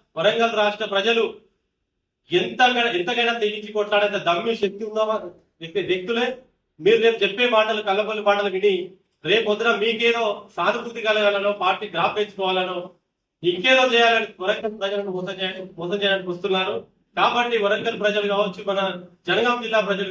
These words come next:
కావచ్చు, అందరూ బీఆర్ఎస్ పార్టీ చేస్తున్న అక్రమాలను, అన్యాయాలను,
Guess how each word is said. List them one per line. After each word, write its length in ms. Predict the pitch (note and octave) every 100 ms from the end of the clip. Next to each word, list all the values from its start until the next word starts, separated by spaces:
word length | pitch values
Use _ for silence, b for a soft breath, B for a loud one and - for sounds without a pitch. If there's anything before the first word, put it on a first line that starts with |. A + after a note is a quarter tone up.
| F3+
కావచ్చు, 220 | F3 - - _ _ - D#3+
అందరూ 260 | A#3 C4 B3
బీఆర్ఎస్ 360 | A3 A3+ G#3+ -
పార్టీ 180 | G3+ G3+ G3
చేస్తున్న 280 | F#3+ G3 F#3+ E3 A2+ - _ D#3
అక్రమాలను, 600 | D#3+ A#3 A#3+ G#3+ G#3 G#3 G#3
అన్యాయాలను, 640 | F3+ A3+ A3 G#3+ G3 G3